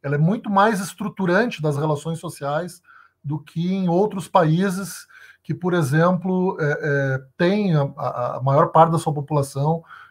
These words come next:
com nível de esco-, com níveis de escolaridade mais elevados e também com acesso a bons empregos, né? E aí eu tô olhando, acho que mais especificamente, pro contexto europeu, né? Olhando fundamentalmente pro contexto europeu.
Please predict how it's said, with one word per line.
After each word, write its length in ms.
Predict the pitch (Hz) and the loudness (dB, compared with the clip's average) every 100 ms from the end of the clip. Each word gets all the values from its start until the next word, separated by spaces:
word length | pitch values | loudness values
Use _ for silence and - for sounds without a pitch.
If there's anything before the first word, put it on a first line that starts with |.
| _ | _
com 160 | - 143 | 0 4
nível 300 | 151 156 151 | 6 4 0
de 80 | - | -4
esco-, 260 | - 160 | 0 0
com 140 | - 143 | 2 4
níveis 240 | 160 170 | 4 2
de 40 | |
escolaridade 480 | - 160 151 147 151 | 2 4 6 6 6
mais 180 | 151 147 | 6 6
elevados 680 | 156 143 143 151 165 165 156 | 6 6 8 8 6 4 0
e 40 | |
também 480 | 170 143 139 156 160 _ - _ _ _ | 0 0 0 -2 -4 _ -20 _ _ _
com 260 | - 147 165 | -4 0 2
acesso 440 | 151 - 156 151 | 0 2 0 2
a 20 | 151 | 0
bons 240 | 147 147 | 2 4
empregos, 720 | 156 151 135 120 _ _ - 123 | 2 0 -4 -6 _ _ -20 -18
né? 300 | 117 147 170 - - - | -8 -8 -8 -12 -20 -8
E 60 | 208 | -2
aí 80 | 254 | 0
eu 100 | 285 | 0
tô 300 | - 262 269 | 2 4 6
olhando, 500 | 208 185 247 214 151 | 6 8 8 8 6
acho 140 | - | 4
que 80 | 160 | 4
mais 240 | 156 202 | 6 6
especificamente, 840 | - - 139 180 - 170 156 190 - | 2 -4 -6 -6 -2 2 2 0 -4
pro 140 | 214 | -8
contexto 380 | 214 196 196 196 | -6 -2 -2 -2
europeu, 480 | 196 190 131 113 107 _ _ | -2 -2 -6 -8 -12 _ _
né? 340 | 123 120 147 165 _ _ _ _ - | -16 -10 -8 -10 _ _ _ _ -16
Olhando 260 | 120 143 175 | -6 -4 -4
fundamentalmente 680 | 208 254 226 220 175 180 - | -2 0 0 0 2 0 -2
pro 120 | 214 | -8
contexto 380 | 202 180 175 185 | -6 -4 -6 -4
europeu. 420 | 185 180 113 | -6 -6 -12